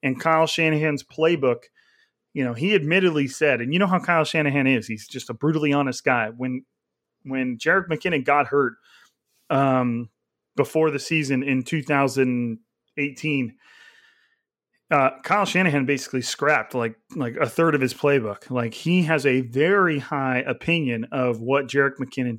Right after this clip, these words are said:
does, how he plays. He's basically a receiver out of the backfield that is also a decent running back between the tackles. He's a very stocky, powerful dude.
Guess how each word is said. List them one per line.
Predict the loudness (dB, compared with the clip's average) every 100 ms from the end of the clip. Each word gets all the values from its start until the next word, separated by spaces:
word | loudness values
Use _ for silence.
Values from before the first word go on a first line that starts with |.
| 0
does, | 2 4 2 -2 -6
how | 0 0
he | 0
plays. | -2 2 4 2 0 -8 _ _ _
He's | -12 -4
basically | 0 0 0 -2 2 2
a |
receiver | 2 -2 0 2 2 4
out | 4 4
of |
the | 2
backfield | 2 2 0 0 2 2
that | 0 -2
is | 2
also | 2 2 0
a | 0
decent | 0 0 0 0 0
running | 0 0 2
back | 0 0 -4
between | -12 -6 -6
the |
tackles. | -4 -2 -2 0 -4 -4 -14 _ _ _
He's | -6
a | -2
very | 2 2 0
stocky, | 0 2 2 0 -4
powerful | -2 2 2 2 2 0
dude. | 2 4 4 2